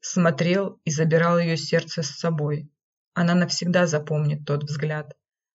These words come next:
Сама не заметила, как начала осаживаться на пол.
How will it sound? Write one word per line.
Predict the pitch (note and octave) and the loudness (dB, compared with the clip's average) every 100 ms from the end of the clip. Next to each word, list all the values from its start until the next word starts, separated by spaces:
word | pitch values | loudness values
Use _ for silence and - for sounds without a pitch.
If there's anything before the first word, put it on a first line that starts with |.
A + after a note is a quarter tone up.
| _ _ | _ _
Сама | - - F3+ F3+ | -8 2 4 6
не | E3+ | 4
заметила, | D3+ E3+ G3 A3 G3 F3 | 2 2 2 2 0 0
как | D#3+ D#3 | 0 0
начала | D#3+ - E3 F3 | 0 2 2 2
осаживаться | D#3+ - E3 D#3 D#3 D#3 - | 0 0 0 0 -2 -8 -4
на | D#3+ D#3+ | -2 -2
пол. | D#3+ D3 D3 | -2 -4 -4